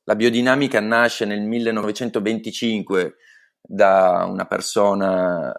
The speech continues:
chi conosce la, la, la, il mondo vinicolo sa chi è, che è Rudolf Steiner, che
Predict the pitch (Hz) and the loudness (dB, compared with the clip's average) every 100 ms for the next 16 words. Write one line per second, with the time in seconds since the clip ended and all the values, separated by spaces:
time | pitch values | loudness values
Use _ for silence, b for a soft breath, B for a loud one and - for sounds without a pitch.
0 | _ - 110 98 95 104 - 98 95 92 | _ -6 -2 0 2 0 2 2 2 2
1 | 95 90 90 87 85 82 98 98 95 95 | 0 -2 -2 -6 -8 -8 -6 -4 -2 -4
2 | 92 95 92 92 87 90 92 92 101 98 | -4 -6 -6 -6 -2 0 0 0 2 2
3 | 90 92 101 104 98 92 - 95 90 92 | 0 0 2 2 0 -2 0 0 0 -2
4 | 110 - _ _ _ _ _ _ _ _ | -2 -4 _ _ _ _ _ _ _ _
5 | _ b b b b b b _ - 131 | _ b b b b b b _ 4 6
6 | 135 131 | 6 4